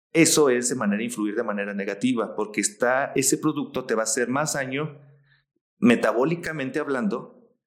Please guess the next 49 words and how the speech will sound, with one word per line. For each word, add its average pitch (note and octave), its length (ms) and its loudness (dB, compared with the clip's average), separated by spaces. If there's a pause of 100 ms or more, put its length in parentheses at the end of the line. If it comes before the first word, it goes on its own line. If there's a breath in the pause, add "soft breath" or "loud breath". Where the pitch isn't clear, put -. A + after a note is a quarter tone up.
(600)
y A#2 220 6
la G#2+ 140 6
marca A2+ 240 -2
no G#2+ 100 -2
le G#2 80 -6
interesa. F#2+ 400 -2
Lo F2 100 -6
que F#2 120 -4
la F2+ 140 -2
marca G#2+ 240 -2
le A2+ 80 -4
interesa G#2+ 380 -4
es - 120 -6
el E2+ 80 -14
dinero. E2+ 380 -2 (1500)
Hay D3+ 160 6
que E3+ 100 4
tener A#2+ 320 0
ética B2+ 340 -2
en A2 80 0
la F#2+ 80 2
forma G#2+ 300 -6
de F#2+ 100 -2
vender F#2+ 480 -4
y A2 120 -2
hay A2 80 -2
que A#2+ 80 -4
tener A2 280 -2
mucha D#3 400 2
ética B2+ 380 -2
en G2+ 80 0
la F#2 160 -2
publicidad. F2+ 720 -2 (340 loud breath)
No C3 240 6
vender C3+ 460 -2
algo B2+ 340 -2
que A2+ 140 -2
realmente B2 480 -2
sabes B2 320 0
que - 140 -4
va G#2 120 0
a G#2+ 40 -6
dañar A2+ 500 -4
a G2 100 -2
una G#2 320 -2
parte A2 260 -8
de F2+ 60 -2
la E2+ 60 -4
sociedad. - 420 -4